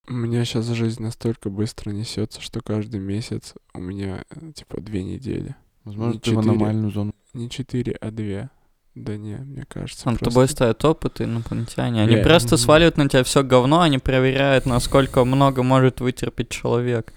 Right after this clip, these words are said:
Speaker 3: Потом они залезут в твои шкуртки и пиздятся на устойчивые.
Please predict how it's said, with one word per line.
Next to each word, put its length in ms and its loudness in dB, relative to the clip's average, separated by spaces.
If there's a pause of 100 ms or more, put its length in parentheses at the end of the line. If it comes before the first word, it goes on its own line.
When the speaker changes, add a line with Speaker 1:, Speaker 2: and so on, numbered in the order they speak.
(360)
Speaker 3:
Потом 340 4
они 200 4
залезут 440 4
в 40 -18
твои 160 4
шкуртки 540 -2
и 60 -2
пиздятся 640 0
на 360 -2 (360)
устойчивые. 960 -2